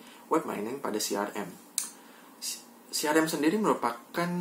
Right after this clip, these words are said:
secara garis besar merupakan pendekatan perusahaan untuk memahami dan memperi-, dan istilahnya mempengaruhi atau menginfluence perilaku pelanggan melalui komunikasi yang efektif demi meningkatkan jumlah pelanggan, loyalitas pelanggan, dan tentu saja meningkatkan profit.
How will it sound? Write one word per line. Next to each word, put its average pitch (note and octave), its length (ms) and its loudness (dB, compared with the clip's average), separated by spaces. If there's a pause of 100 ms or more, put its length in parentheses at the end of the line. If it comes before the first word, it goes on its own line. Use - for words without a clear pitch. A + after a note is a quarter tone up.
(200)
secara C#3+ 320 0
garis C3 240 4
besar F#3 240 0
merupakan D3 480 0
pendekatan A2 640 -2
perusahaan G#2 640 0 (400)
untuk C3 260 -2
memahami G#2+ 540 0
dan C3+ 180 2
memperi-, G#2 480 -4 (300)
dan E3 480 -4 (440)
istilahnya D#3+ 720 -4
mempengaruhi B2 640 0
atau B2 240 -4
menginfluence B2 800 0 (240)
perilaku A2+ 400 -2
pelanggan A2 480 -4
melalui A2 300 0
komunikasi G2+ 640 -2
yang A2 160 -2
efektif - 540 -6 (420)
demi B2+ 320 2
meningkatkan G#2+ 560 -4
jumlah G2+ 320 -4
pelanggan, G#2 480 -4 (460)
loyalitas G2+ 560 -4
pelanggan, G#2+ 480 -4
dan C#3 80 -2
tentu G#2 160 -4
saja G#2+ 400 -2
meningkatkan A2+ 720 -6
profit. G#2+ 400 -2